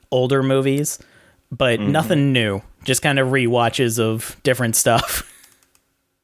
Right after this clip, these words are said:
Speaker 2: Well, what, what, what'd you rewatch?
Speaker 1: Uh, Step Brothers. Uh,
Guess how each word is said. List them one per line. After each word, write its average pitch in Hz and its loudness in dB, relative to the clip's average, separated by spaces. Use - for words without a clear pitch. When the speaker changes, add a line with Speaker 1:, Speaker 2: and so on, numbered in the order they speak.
Speaker 2:
Well, 131 4
what, 147 2
what, 131 0
what'd 123 0
you 120 -4
rewatch? 113 0
Speaker 1:
Uh, 135 0
Step 147 -2
Brothers. 160 -2
Uh, 120 2